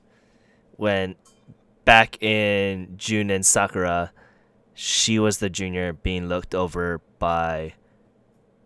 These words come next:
the people of that generation. And, you know, it's good.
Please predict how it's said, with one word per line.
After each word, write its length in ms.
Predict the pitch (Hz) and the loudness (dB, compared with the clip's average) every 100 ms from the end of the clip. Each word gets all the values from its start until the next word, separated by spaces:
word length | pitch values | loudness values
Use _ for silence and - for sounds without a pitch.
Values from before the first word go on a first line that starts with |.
| _ _ _ 101 | _ _ _ -10
the 140 | 104 | 0
people 340 | - 104 95 | 0 2 0
of 240 | 78 82 78 | -2 -4 -2
that 220 | 90 85 | -2 -2
generation. 840 | 85 80 80 76 80 - 76 82 - - | -6 -10 -10 -12 -12 -12 -12 -16 -12 4
And, 180 | 277 311 | 4 4
you 80 | 311 | 0
know, 140 | 285 - _ | 0 -4 _
it's 220 | 190 - | 4 4
good. 460 | - 151 143 135 | 6 10 12 10